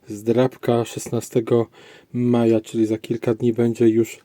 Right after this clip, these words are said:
rok dostępna w sprzedaży. I jak się okazuje, większość głównych wygranych już, już jest rozdanych. Zostało tylko jedno sto tysięcy do zgarnięcia.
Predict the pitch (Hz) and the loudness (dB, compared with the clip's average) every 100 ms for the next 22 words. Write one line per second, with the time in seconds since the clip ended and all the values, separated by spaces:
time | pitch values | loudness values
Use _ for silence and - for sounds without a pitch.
0 | - 117 127 131 127 123 - 120 117 120 | -4 0 4 6 4 2 -6 -4 -2 -2
1 | - 120 - 113 - - 113 107 98 113 | 2 0 2 -6 -6 -8 -2 -2 0 -2
2 | 117 - - - - - - - - 127 | -2 -10 -20 -20 -20 -20 -20 -20 -6 2
3 | 131 - 143 131 139 120 123 123 127 135 | 2 4 0 2 2 2 2 4 6 4
4 | 143 - - - - 113 120 147 156 - | 2 -6 -20 -20 -14 -4 4 6 6 2
5 | - 143 139 120 135 139 131 120 120 131 | 4 4 4 0 0 2 2 2 2 4
6 | 143 131 131 - 131 - 135 131 143 143 | 4 2 -2 0 0 -2 -10 0 2 4
7 | 131 - 127 113 117 123 139 127 - 143 | 2 4 0 2 2 2 2 0 0 2
8 | 143 135 190 - 131 120 147 131 139 139 | 4 4 2 2 4 6 6 6 4 2
9 | 135 - - 127 - 117 - 101 98 - | 2 0 -2 -2 -2 -2 -2 -6 -4 -4
10 | 101 101 92 - 123 | -4 -6 -6 -4 -4